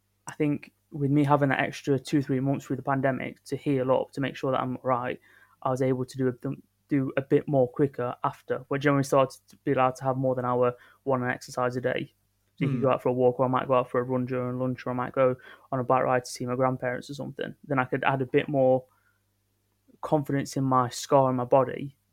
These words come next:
Speaker 2: Hmm.
Speaker 1: because I had that extra time to heal.
Speaker 2: Confidence is massive, and like you say, making sure that you are right, taking that extra time because you're effectively forced to. It, you can then,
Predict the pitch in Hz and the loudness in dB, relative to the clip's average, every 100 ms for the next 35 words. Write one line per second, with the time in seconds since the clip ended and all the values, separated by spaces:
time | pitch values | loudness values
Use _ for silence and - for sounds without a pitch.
0 | _ - 135 120 131 131 123 - 131 135 | _ -8 -6 -4 0 0 0 -4 -6 -6
1 | 127 131 143 139 - _ _ _ - 160 | -6 -2 -2 -2 -12 _ _ _ 0 0
2 | 139 131 - 120 139 139 - 110 110 110 | -2 -8 -8 -6 -2 -2 -4 -8 -8 -10
3 | - _ _ _ _ 139 123 131 135 120 | -12 _ _ _ _ -8 -8 -2 -2 -2
4 | 123 131 135 120 139 120 123 120 123 123 | -2 -2 -4 -6 -4 -4 -4 -4 0 2
5 | 120 110 104 - - 135 139 131 104 131 | 0 -2 -4 -6 -6 -6 -4 -4 -6 -10
6 | 131 127 117 110 107 - 117 107 - - | -8 -6 -4 -6 -8 -6 -6 -6 -12 -8
7 | 117 113 - _ 120 185 - 113 107 131 | -6 -6 -10 _ -10 -8 -6 -8 -6 -4
8 | 143 139 - 85 73 _ _ - - _ | -2 -4 -12 -14 -14 _ _ -20 -20 _
9 | _ _ _ 139 139 - _ _ 175 135 | _ _ _ -6 -6 -8 _ _ -8 -6
10 | 156 139 143 139 123 110 - | -6 -2 0 0 0 -6 -14